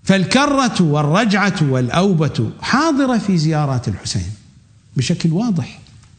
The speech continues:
أما إذا أردنا أن نعود إلى زيارات سيد الشهداء الأخرى المبثوثة في كتب المزارات، فهي مشحونة، وحتى الزيارات الأخرى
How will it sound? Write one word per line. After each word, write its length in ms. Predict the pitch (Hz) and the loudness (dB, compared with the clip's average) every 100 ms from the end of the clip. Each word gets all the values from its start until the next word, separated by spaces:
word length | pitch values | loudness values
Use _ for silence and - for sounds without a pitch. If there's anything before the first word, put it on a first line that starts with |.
| - _ - - - _ _ _ _ _ _ _ _ _ _ _ _ - | -20 _ -20 -20 -20 _ _ _ _ _ _ _ _ _ _ _ _ -4
أما 340 | 156 160 151 151 | 0 2 2 0
إذا 240 | 143 139 | 0 0
أردنا 600 | 147 151 147 143 135 - | 0 2 0 0 -4 -2
أن 120 | 147 | 0
نعود 340 | 139 123 151 139 | 2 2 0 0
إلى 640 | 143 143 143 135 160 - - - _ _ _ _ _ _ _ _ _ _ _ _ - | 0 0 0 0 -4 -10 -20 -20 _ _ _ _ _ _ _ _ _ _ _ _ -6
زيارات 640 | 117 147 151 147 151 135 | 0 2 2 2 0 0
سيد 280 | 123 147 135 | -2 0 0
الشهداء 840 | 123 - 131 127 185 175 - - - | -2 0 0 2 0 -2 -8 -20 -4
الأخرى 800 | 160 165 240 165 151 107 - - - - 143 | -2 0 0 2 0 0 -6 -16 -20 -4 0
المبثوثة 600 | 135 135 - 190 - 127 | 0 0 0 0 0 0
في 140 | 131 | 0
كتب 300 | 127 135 123 | 0 0 0
المزارات، 560 | 120 117 117 117 151 151 - - - | 2 0 0 0 -2 -4 -10 -20 -6
فهي 340 | 214 214 269 | 0 2 2
مشحونة، 580 | 247 190 - 262 220 175 - - | 0 0 0 0 2 0 -4 -2
وحتى 340 | 190 311 311 | 0 2 2
الزيارات 560 | 294 214 269 262 254 247 | 2 2 2 2 0 0
الأخرى 440 | 220 190 156 113 | 0 0 0 -2